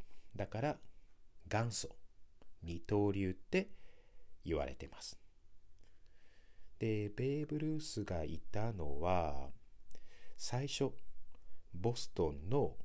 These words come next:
レッドソックスっていうチームに入って、有名だっ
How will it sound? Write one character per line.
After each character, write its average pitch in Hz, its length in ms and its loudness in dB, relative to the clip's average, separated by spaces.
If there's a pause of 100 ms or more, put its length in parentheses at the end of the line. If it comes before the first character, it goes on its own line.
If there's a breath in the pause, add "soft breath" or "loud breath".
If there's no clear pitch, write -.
(340)
レ - 140 10
ッ - 60 6 (120)
ド 147 100 8
ソ 156 180 6
ッ 156 40 8 (140)
ク - 80 10
ス - 180 6
っ - 20 4
て - 300 0
い 69 200 0
う - 20 0
チ 85 300 0
ー 73 40 2
ム 87 80 2
に 156 200 2
入 82 220 0
っ 80 40 -4 (260)
て、 - 400 6 (640 soft breath)
有 131 220 4
名 143 160 6
だ 143 100 4
っ 143 60 2